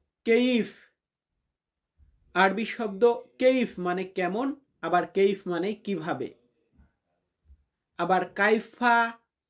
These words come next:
কাইফ, এই শব্দগুলা দ্বারাও কেমন বা কিভাবে বোঝায়। কাইফা বা কেইফ মানে কেমন বা কিভাবে।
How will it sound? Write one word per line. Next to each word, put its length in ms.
কাইফ, 640
এই 160
শব্দগুলা 500
দ্বারাও 260
কেমন 340
বা 80
কিভাবে 420
বোঝায়। 340
কাইফা 500
বা 120
কেইফ 400
মানে 200
কেমন 400
বা 100
কিভাবে। 540